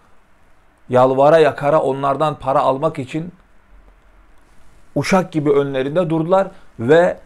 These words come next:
seçimle gelmiş oldukları, e, başkanlığı da beceremediler, bırakıp gittiler. Sizin cenahınızda onlar yani. Onun için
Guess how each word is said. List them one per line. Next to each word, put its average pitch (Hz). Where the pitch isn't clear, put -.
seçimle 175
gelmiş 156
oldukları, 151
e, 110
başkanlığı 160
da 196
beceremediler, 190
bırakıp 135
gittiler. -
Sizin 185
cenahınızda 117
onlar 107
yani. -
Onun 220
için 147